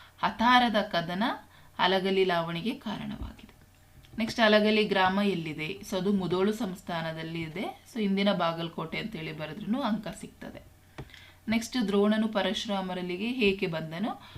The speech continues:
ಅವನು ದ್ರವ್ಯವನ್ನ ಅಥವಾ ಹಣವನ್ನ ಬೇಡುವುದಕ್ಕೆ ಬರ್ತಾನೆ. ನೆಕ್ಸ್ಟ್ ಇಪ್ಪತ್ತಾರನೇ ಪ್ರಶ್ನೆ, ದ್ರೋಣನು ಯಾರೊಡನೆ ಪರಶುರಾಮನ ಬಳಿಗೆ ಬರ್ತಾನೆ? So ಅಶ್ವತ್ಥಾಮನೊಡನೆ ಪರಶುರಾಮರ ಬಳಿಗೆ ಬರ್ತಾನೆ.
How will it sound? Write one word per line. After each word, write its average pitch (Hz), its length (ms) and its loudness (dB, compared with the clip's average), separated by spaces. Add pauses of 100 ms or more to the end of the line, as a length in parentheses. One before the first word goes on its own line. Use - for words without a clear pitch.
(140)
ಅವನು 202 380 2 (360)
ದ್ರವ್ಯವನ್ನ 180 600 2
ಅಥವಾ 180 320 0
ಹಣವನ್ನ 202 560 0
ಬೇಡುವುದಕ್ಕೆ 170 580 -2
ಬರ್ತಾನೆ. - 500 -6 (840)
ನೆಕ್ಸ್ಟ್ 254 300 -2
ಇಪ್ಪತ್ತಾರನೇ 208 760 2
ಪ್ರಶ್ನೆ, 220 460 -2
ದ್ರೋಣನು 226 520 2
ಯಾರೊಡನೆ 190 560 2
ಪರಶುರಾಮನ 185 720 -4
ಬಳಿಗೆ 165 360 -4
ಬರ್ತಾನೆ? - 520 -6 (400)
So 190 60 0
ಅಶ್ವತ್ಥಾಮನೊಡನೆ 175 1040 -2
ಪರಶುರಾಮರ 175 760 -2
ಬಳಿಗೆ 156 480 -6
ಬರ್ತಾನೆ. - 720 -14